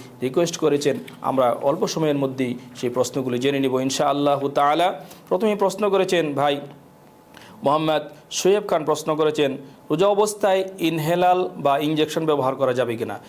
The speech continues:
হ্যাঁ ভাই, রোজা অবস্থায় ইনহেলাল এবং ইনজেকশন ব্যবহার করা যাবে। আহ, বিজ্ঞ আলেম, বিজ্ঞ ফুকাহায়ে বিদগণ এবং আলেম সমাজ আমাদেরকে সেই অনুমোদন দিয়েছেন। দ্বিতীয় প্রশ্ন করেছেন, "রোবস-, রোজা অবস্থায় কেউ যদি মারা যায়,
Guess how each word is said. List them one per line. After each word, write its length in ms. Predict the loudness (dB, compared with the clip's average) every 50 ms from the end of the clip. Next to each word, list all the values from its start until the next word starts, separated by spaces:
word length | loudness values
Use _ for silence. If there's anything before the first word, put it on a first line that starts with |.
| -20 -20 -8
হ্যাঁ 140 | -4 -2 0
ভাই, 220 | 0 0 -2 -4 -8 -12 -18 -20 -4 -2
রোজা 180 | 0 2 4 4
অবস্থায় 380 | 4 2 0 0 0 0 0
ইনহেলাল 380 | 2 0 0 0 2 2 2 2
এবং 340 | 2 2 2 0 0 -2 -6 -10 -16 -20 -20 -20 -16 -8 -6
ইনজেকশন 420 | -4 -2 -2 -2 -2 -2 -2 0
ব্যবহার 320 | 2 2 2 2 0 -2 0
করা 200 | 0 0 0 2
যাবে। 340 | 2 0 0 0 0 -2 -4 -8 -16 -20 -20 -18 -10 -4
আহ, 460 | -2 -2 -2 0 -2 -2 -4 -4 -4
বিজ্ঞ 240 | -6 -4 0 2 2
আলেম, 320 | 2 4 2 2 0 -2 -6 -12 -16 -20 -10 -8
বিজ্ঞ 320 | -8 -8 -4 -2 0 0
ফুকাহায়ে 460 | 0 -2 -4 -2 0 2 2 2 0 -2 -4
বিদগণ 400 | -6 -6 -4 0 2 2 2 2
এবং 280 | 0 -2 -2 -2 0 0
আলেম 180 | 0 0 0
সমাজ 280 | -2 -2 -2 0 0 0
আমাদেরকে 460 | 0 -2 -2 -2 -6 -6 -6 -6 -6 -6 -8 -14 -20 -20
সেই 180 | -12 -10 -8 -6
অনুমোদন 460 | -6 -6 -4 -4 -4 -4 -6 -6 -4
দিয়েছেন। 400 | -2 -2 -2 -2 -2 -6 -8 -8 -12 -20 -20 -20 -20 -20 -6 -4
দ্বিতীয় 240 | -2 0 2 2 2
প্রশ্ন 320 | 2 0 -2 -2 0 0
করেছেন, 340 | 2 2 2 2 2 2 2
"রোবস-, 460 | 2 4 4 2 2 0 -2 -2 0
রোজা 260 | 0 2 4 4 4
অবস্থায় 460 | 4 4 2 2 0 0 0 0 0
কেউ 140 | 0 0 -2
যদি 180 | -2 0 0 2
মারা 260 | 2 2 2 2 2
যায়, 240 | 2 2 0 -2